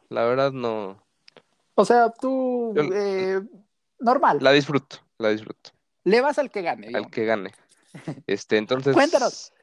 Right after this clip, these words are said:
Speaker 2: cuéntanos qué pasa, a ver, cuéntame.
Speaker 1: Jugaron el Arsenal contra el Leicester City, el cual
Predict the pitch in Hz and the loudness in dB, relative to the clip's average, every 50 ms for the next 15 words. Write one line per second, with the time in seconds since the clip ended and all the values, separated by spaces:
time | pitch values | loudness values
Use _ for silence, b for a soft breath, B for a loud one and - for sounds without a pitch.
0 | _ _ - 294 311 311 247 202 - 202 196 165 - 113 92 - _ _ - 277 | _ _ -8 -8 -6 -6 -6 -6 -6 -8 -8 -8 -8 -10 -14 -16 _ _ -8 -6
1 | 247 175 113 - - - 135 135 143 156 165 160 156 151 151 - - 113 120 123 | -6 -8 -10 -14 -4 0 2 4 6 6 6 6 4 2 0 -2 -2 -2 -2 -2
2 | - - 151 175 165 - 165 151 147 156 151 - 123 113 110 113 110 113 120 127 | 0 0 0 0 -2 -4 -4 -4 -4 -4 -4 -6 -6 -6 -4 -4 -4 -2 -2 -2
3 | 135 135 127 - - 117 107 110 - - 151 143 143 143 143 135 120 110 - 120 | -2 -4 -8 -10 -10 -10 -10 -6 -4 -2 -2 -2 -2 -2 -2 -2 -4 -2 0 2
4 | 117 117 117 113 110 107 - - | 2 4 4 2 0 -2 -4 -10